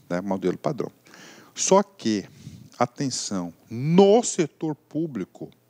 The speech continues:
tá? Principalmente do Poder Judiciário, através do Conselho Nacional de Justiça, né, que tem aí obrigado todos os tribunais de justiça, tem obrigado aí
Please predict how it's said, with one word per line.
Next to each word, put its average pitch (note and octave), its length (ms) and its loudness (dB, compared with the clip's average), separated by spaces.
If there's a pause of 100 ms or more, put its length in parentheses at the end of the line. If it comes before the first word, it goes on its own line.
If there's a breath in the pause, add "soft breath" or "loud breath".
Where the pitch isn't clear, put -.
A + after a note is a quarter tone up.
(680 soft breath)
tá? - 140 -2
Principalmente D3+ 800 0
do A#2 80 -6
Poder G#2+ 320 -4
Judiciário, G2 880 -2 (420 loud breath)
através G#2+ 480 -2
do A2+ 120 -8
Conselho G#2+ 440 -4
Nacional G2 480 -4
de F#2+ 120 -6
Justiça, F2 880 0 (160)
né, F2 160 -4
que - 140 -10
tem G#2 280 -2
aí F#2+ 220 2 (460 loud breath)
obrigado G2+ 560 0
todos B2 400 0
os G#2+ 120 -6
tribunais G2 1080 -4
de F#2+ 100 -4
justiça, A2 800 0
tem G#2+ 160 -6
obrigado G2 640 0
aí F#2 260 -2